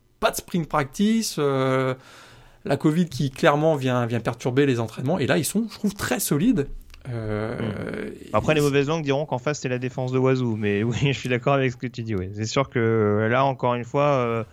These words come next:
Speaker 2: bonne ou, bonne ou moins bonne défense en face, faut quand même, euh, faut quand même avoir une certaine, euh, euh, une certaine alchimie, certains
Speaker 1: Tout à fait.
Speaker 2: automatismes qu'ont déjà trouvé les Ducks dans les circonstances qui étaient, euh, qui étaient celles qu'on connaît.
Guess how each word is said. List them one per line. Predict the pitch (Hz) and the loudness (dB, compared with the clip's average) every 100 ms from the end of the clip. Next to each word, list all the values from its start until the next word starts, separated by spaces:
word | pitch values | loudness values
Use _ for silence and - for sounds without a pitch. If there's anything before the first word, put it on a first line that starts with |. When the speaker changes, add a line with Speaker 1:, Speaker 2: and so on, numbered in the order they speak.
| - - - | -16 -20 -16
Speaker 2:
bonne | 117 156 175 165 | -2 0 0 -2
ou, | 147 139 _ _ _ | -6 -10 _ _ _
bonne | 131 139 170 | -6 -2 0
ou | 165 | 0
moins | 151 151 151 | -2 -2 0
bonne | 156 156 | 0 0
défense | 147 143 151 151 - - 127 | 0 0 0 -2 -4 -10 -4
en | 127 | -2
face, | - 151 156 - - | 2 0 0 -6 -10
faut | |
quand | 117 131 | -2 0
même, | 139 143 | 0 0
euh, | 127 117 | 0 -2
faut | 120 | -4
quand | 113 | -4
même | 127 131 | 0 0
avoir | 117 123 | 0 0
une | 120 | -4
certaine, | - 117 - 139 123 | -6 -8 -6 -4 -2
euh, | 113 107 101 107 - - - - - | 0 0 0 -4 -16 -20 -20 -20 -4
euh, | 110 113 117 | 0 2 0
une | 120 | -2
certaine | 127 127 139 | -4 -2 0
alchimie, | 135 - 151 151 170 | 0 0 -2 0 0
certains | - 135 147 | 0 -2 0
Speaker 1:
Tout | 135 | -2
à | 135 | 0
fait. | |
Speaker 2:
automatismes | 139 135 147 151 131 | 2 2 0 -4 -6
qu'ont | 120 123 | -6 -4
déjà | 123 147 | -2 -2
trouvé | 143 131 | -2 -2
les | 127 | 0
Ducks | 127 143 135 | 0 0 0
dans | 123 | -4
les | |
circonstances | 117 127 127 - 139 - | -4 -8 -8 -8 -8 -6
qui | 117 | -8
étaient, | 123 | -4
euh, | 123 113 107 104 | -2 0 0 -2
qui | 104 | -6
étaient | 110 127 | -6 -4
celles | - 123 | -4 -4
qu'on | 127 123 | -6 0
connaît. | 123 127 | 2 2